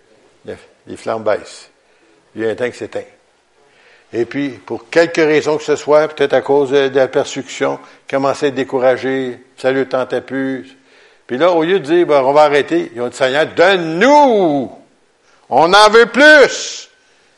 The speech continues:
Le Saint-Esprit, il dit, « Parfait. » À nouveau. Ils n'ont pas été baptisés, là. Ils ont été remplis à nouveau du Saint-Esprit. Ça veut dire que vous êtes, j'aurais dû m'amener ça un matin avec moi,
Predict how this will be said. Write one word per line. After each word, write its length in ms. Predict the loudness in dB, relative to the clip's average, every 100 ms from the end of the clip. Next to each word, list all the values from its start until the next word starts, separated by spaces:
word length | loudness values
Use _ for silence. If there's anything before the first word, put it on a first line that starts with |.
| _
Le 40 | -12
Saint-Esprit, 640 | -8 -4 -6 -4 -4 -4
il 60 | -8
dit, « 80 | -14 -10
Parfait. » 320 | -10 -8 -12 -12 -18 -20 _ _ _ _ _ _ -4
À 120 | -4
nouveau. 260 | -4 -10 -16 _ _ _ _ _ _ _ _ _ _ -8
Ils 40 |
n'ont 100 | -4
pas 120 | -2
été 140 | -2 -2
baptisés, 500 | -2 -4 -6 -6 -6
là. 100 | -12 _ _ _ _ _ _ _ _ _ _ _ _ _ _ _
Ils 60 | -20
ont 80 | -16
été 200 | -12 -12
remplis 520 | -12 -14 -16 -20 -18 -18
à 60 |
nouveau 340 | -16 -16 -18 -20 _
du 60 | -20
Saint-Esprit. 560 | -18 -18 -20 -20 -20 -20 _ _ _ _ _ _ _ -6
Ça 220 | -2 0
veut 120 | 0
dire 280 | 0 0 0
que 80 | -2
vous 360 | -2 -6 -2
êtes, 500 | -2 -2 -10 _ -20 -20 -20 -14
j'aurais 400 | -8 -4 -4 -4
dû 180 | -6 -6
m'amener 340 | -6 -6 -8
ça 140 | -6
un 160 | -6 -6
matin 240 | -10 -10
avec 120 | -12 -12
moi, 160 | -16